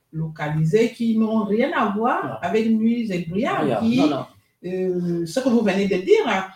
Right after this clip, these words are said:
Speaker 1: que le, l'idéologie, euh, du nazisme, c'était la recherche, euh, de l'anéantissement, euh, d'un peuple. Moi, je sais que les Allemands, euh, ils sont arrivés, ils,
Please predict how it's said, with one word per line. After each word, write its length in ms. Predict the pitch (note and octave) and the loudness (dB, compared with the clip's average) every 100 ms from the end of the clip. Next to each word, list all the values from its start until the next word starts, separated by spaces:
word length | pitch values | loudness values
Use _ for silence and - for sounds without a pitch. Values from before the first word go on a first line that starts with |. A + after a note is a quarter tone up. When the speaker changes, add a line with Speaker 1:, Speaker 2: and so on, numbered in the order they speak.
| _ - | _ -6
Speaker 1:
que 60 | A#3 | -4
le, 420 | A#3 G3+ F3 E3+ | -2 -2 -2 -4
l'idéologie, 920 | D#3+ E3+ D#3+ E3+ F3 F3+ A#3+ F#4 F#4 G3+ | -6 -6 -4 -4 -6 -8 -6 -2 -2 -2
euh, 480 | E3+ D#3 D3+ D3+ - _ - C#3+ D#3 | -4 -8 -8 -12 -18 _ -20 -20 -8
du 120 | D#3 | -2
nazisme, 760 | D#3 D#3+ F#3 D#4+ B3+ F#3+ E3 D#3+ | 0 0 -2 -4 -2 -4 -4 -10
c'était 840 | - D3+ D3 C#3 - G#3 C#4+ C#4 | -10 -6 -6 -6 -6 -2 0 0
la 240 | G3 D#3 | 0 -2
recherche, 560 | E3 - A3+ C#4 - - | -2 -4 -4 -4 -6 -6
euh, 220 | D#3 D3+ D#3 _ - - _ - | -6 -4 -8 _ -20 -20 _ -10
de 120 | E3+ | -6
l'anéantissement, 1120 | E3+ E3 E3+ D#3+ D#3+ D#3 - - E3+ F#3 F#3 | -4 -2 -2 0 0 -2 -10 -8 -4 -2 -2
euh, 140 | D#3+ D3+ | 0 -2
d'un 200 | D#3 F3 | -2 -2
peuple. 340 | D4+ E4+ G#3 G3+ | -2 -2 2 2
Moi, 140 | B3+ C4+ | 4 2
je 60 | A#3+ | 2
sais 240 | B3 A3+ | 0 0
que 80 | A3 | 0
les 320 | F3+ E3+ E3 E3+ | -2 -2 -2 -2
Allemands, 460 | F3+ A#3+ E4 C4+ | -2 0 0 0
euh, 240 | F#3 E3 D#3+ D#3 D3+ _ _ _ _ _ _ _ _ _ _ - | 0 0 0 -2 -4 _ _ _ _ _ _ _ _ _ _ -12
ils 120 | F#3 | -8
sont 320 | - B3 B3 | -2 0 2
arrivés, 680 | G3 F3+ F#3 F3+ F#3 F#3 E3+ | 0 0 -4 -4 -4 -2 -2
ils, 500 | D3 C#3 C3+ - C#3 | -4 -6 -6 -8 -12